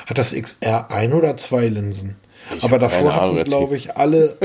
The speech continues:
Speaker 1: nur eine Linsen, bis auf die Plus-Systeme, also bis auf das iPhone sieben Plus, das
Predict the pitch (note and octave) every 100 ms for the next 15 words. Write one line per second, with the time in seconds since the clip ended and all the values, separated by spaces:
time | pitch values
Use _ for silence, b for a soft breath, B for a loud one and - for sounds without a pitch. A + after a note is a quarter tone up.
0 | B2+ C3+ B2+ C3+ E3+ E3 E3 E3+ D3+ D3
1 | D3+ C#3+ - B2 - C#3+ C#3 A#2 - -
2 | G#2 G#2 G#2+ A2+ A#2+ B2+ - A2+ G#2 A2+
3 | A#2+ C#3 B2 A2+ A#2 A#2 A2+ G#2 - C3
4 | C#3+ F3 - B2+ -